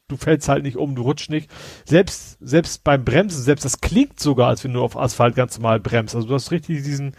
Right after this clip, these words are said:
diesen, diesen Kratz, dieses Kratzgeräusch und du stehst auch auf einer geschlossenen Schneedecke sehr schnell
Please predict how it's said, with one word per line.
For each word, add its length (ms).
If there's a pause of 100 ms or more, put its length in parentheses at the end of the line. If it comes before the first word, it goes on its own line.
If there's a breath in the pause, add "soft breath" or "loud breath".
(760 loud breath)
diesen, 340 (240)
diesen 240
Kratz, 520
dieses 260
Kratzgeräusch 720
und 100
du 60
stehst 400
auch 160
auf 160
einer 180
geschlossenen 600
Schneedecke 480
sehr 160
schnell 400